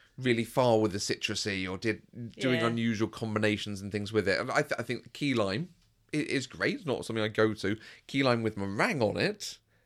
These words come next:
Speaker 1: sounds
Speaker 2: Yeah.
Speaker 1: much, sounds too much.
Speaker 2: I think, I think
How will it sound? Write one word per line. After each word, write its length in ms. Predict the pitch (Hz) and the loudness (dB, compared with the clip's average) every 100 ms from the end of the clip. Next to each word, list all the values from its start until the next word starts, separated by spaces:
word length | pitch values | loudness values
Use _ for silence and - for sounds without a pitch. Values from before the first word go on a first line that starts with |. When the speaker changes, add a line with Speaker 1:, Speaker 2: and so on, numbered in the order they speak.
| _ | _
Speaker 1:
sounds 480 | 147 139 135 131 120 | -2 2 4 2 0
Speaker 2:
Yeah. 60 | 123 | -2
Speaker 1:
much, 460 | 92 - - - | -2 -4 -6 -2
sounds 240 | 143 127 113 113 - | 0 0 0 -4 -2
too 120 | 110 | -4
much. 340 | 101 - - - - _ _ _ - _ - | -4 -12 -14 -14 -20 _ _ _ -20 _ -6
Speaker 2:
I 60 | |
think, 540 | 269 415 494 311 - - _ - | -2 -4 -4 -8 -16 -18 _ -14
I 60 | - | -12
think 260 | - 427 | -8 -8